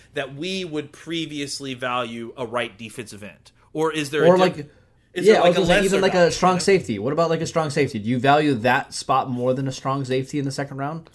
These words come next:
Speaker 1: Yeah.
Speaker 2: Maybe.
Speaker 1: Yeah, no, no. I, I mean, I, I, that's the thing is that with a new position, like, we don't know what the proper allotment in, like, positional
Speaker 2: Yeah.
Speaker 1: value is. You know, is it, is it on par with a,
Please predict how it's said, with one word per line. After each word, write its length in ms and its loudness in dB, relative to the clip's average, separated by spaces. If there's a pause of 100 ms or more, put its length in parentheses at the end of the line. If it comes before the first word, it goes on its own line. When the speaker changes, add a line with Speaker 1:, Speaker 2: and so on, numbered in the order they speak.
(140)
Speaker 1:
Yeah. 240 2
Speaker 2:
Maybe. 180 -2 (380)
Speaker 1:
Yeah, 140 -4
no, 140 0
no. 160 2
I, 220 -2
I 40 -2
mean, 120 -4
I, 320 -2
I, 80 -2
that's 220 -4
the 60 -14
thing 200 -8
is 120 -10
that 140 -10 (320)
with 240 -8
a 60 -6
new 180 -8
position, 680 -12 (280)
like, 240 -10 (400)
we 200 -10
don't 260 -4
know 280 -4
what 240 -6
the 60 -12
proper 460 -8
allotment 800 -8
in, 420 -12
like, 240 -6
positional 680 -4
Speaker 2:
Yeah. 60 -10
Speaker 1:
value 500 -10
is. 340 -18
You 80 -8
know, 140 -4
is 220 -2
it, 180 -4
is 180 -2
it 80 0
on 220 -6
par 320 -6
with 180 -10
a, 240 -10